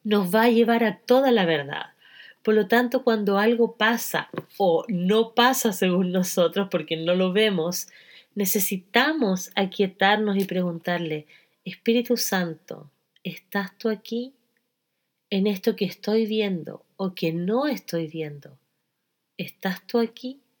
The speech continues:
Y yo creo que muchas veces nos sorprenderíamos de la respuesta que el Espíritu Santo nos daría.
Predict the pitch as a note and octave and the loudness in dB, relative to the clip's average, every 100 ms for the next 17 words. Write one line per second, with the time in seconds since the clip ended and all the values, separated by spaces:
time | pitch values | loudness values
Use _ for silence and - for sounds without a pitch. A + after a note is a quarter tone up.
0 | _ _ _ _ _ _ _ - F#3+ F3 | _ _ _ _ _ _ _ -6 -4 -4
1 | F3 F3+ F3 E3 D#3 E3 F#3 B3 B3 - | -2 -2 -2 -6 -8 -8 -4 -4 -4 -14
2 | - F#3 F3+ F#3 E3+ D#3 - A#3+ A#3 - | -8 -6 -4 -6 -8 -6 -4 -2 -2 -2
3 | A#3+ A3+ A3 F#3 D2+ - - - F#3 F3+ | -2 0 -2 -4 -8 -14 -20 -20 -12 -6
4 | F3 E3+ - - G3+ F3+ G3 F#3+ F3 - | -4 -6 -10 -6 -6 -4 -6 -6 -6 -6
5 | F3 F3+ F3 E3+ D#3 - D3+ C#3 D#3 D3+ | -8 -6 -8 -8 -10 -12 -14 -14 -14 -14
6 | D3 - | -16 -20